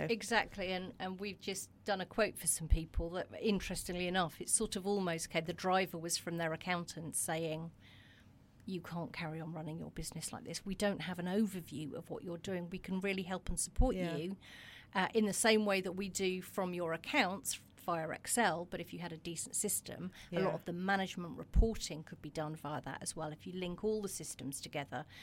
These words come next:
Speaker 1: then you have a much better understanding of what the business is doing as a whole, and then they can help and support in terms of where the gaps are.
Speaker 2: So with your, obviously saving time with what you do, um, I guess this gives time back to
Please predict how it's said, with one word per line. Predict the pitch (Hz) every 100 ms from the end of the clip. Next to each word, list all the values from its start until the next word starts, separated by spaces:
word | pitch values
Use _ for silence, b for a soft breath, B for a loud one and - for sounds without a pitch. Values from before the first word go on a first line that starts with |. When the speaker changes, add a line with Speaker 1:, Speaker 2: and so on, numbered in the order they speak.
| B -
Speaker 1:
then | 175
you |
have | 165 160
a |
much | 170 175 - -
better | 180 165 170
understanding | 165 165 - 185 170 170 240
of | 190
what | 170
the | 165
business | 165 - 165 165
is |
doing | - 165 165
as | 170
a | 160
whole, | - 160 170
and | 196 208
then | 220 220
they | 220
can | 220 220
help | 202 208 214
and | 202
support | 190 - 220 -
in | 170
terms | 190 185 180
of | 180 B B B -
where | 214
the | 214
gaps | 208 - - -
are. | 160 - - - - - - B B B -
Speaker 2:
So | 277
with | 262 262
your, | 302 285 180 202 202 208
obviously | 226 220 196 170 - - -
saving | - 208 175 180
time | - 196 185
with | 170
what | 170 -
you | 185
do, | 175 185 - 156 B B B
um, | 190 190 185 185 185 B B
I | 202
guess | 240 240
this | - 185
gives | - 190 -
time | - 190 180
back | 165 -
to | - 185